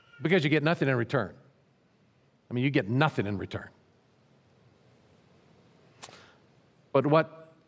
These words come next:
Isaiah was writing, what John is writing,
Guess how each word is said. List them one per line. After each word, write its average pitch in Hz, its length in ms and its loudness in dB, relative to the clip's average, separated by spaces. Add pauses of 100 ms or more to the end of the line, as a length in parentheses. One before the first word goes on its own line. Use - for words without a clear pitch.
Isaiah 143 460 2
was 113 260 -2
writing, 110 440 -2
what 131 320 -4
John 135 580 0
is 101 200 -10
writing, 107 380 -6